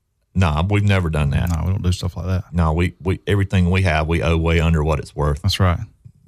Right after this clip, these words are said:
Speaker 1: <laughs> It's, lightning didn't strike anywhere,
Speaker 2: Well,
Speaker 1: did it?
Speaker 2: okay,
Speaker 1: We've messed
Speaker 2: let's
Speaker 1: up before.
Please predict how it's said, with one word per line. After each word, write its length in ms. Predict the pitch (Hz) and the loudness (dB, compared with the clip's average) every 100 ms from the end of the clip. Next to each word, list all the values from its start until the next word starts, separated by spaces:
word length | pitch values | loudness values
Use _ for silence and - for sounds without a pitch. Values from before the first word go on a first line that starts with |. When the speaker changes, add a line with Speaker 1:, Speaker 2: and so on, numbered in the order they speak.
| _ | _
Speaker 1:
<laughs> 260 | - - - | -2 -2 0
It's, 280 | 92 87 - | 0 -2 2
lightning 460 | 98 78 90 87 | 2 2 2 2
didn't 180 | 87 - | 0 0
strike 340 | 80 85 78 78 | -2 0 -2 2
anywhere, 200 | 82 82 | 4 4
Speaker 2:
Well, 120 | 85 | 2
Speaker 1:
did 100 | 85 | 0
it? 80 | 127 | 0
Speaker 2:
okay, 440 | 127 120 113 101 98 | 0 2 0 0 0
Speaker 1:
We've 160 | 110 | 2
messed 200 | 113 110 | 4 4
Speaker 2:
let's 140 | 120 120 | 4 4
Speaker 1:
up 80 | 131 | 2
before. 140 | 127 | 0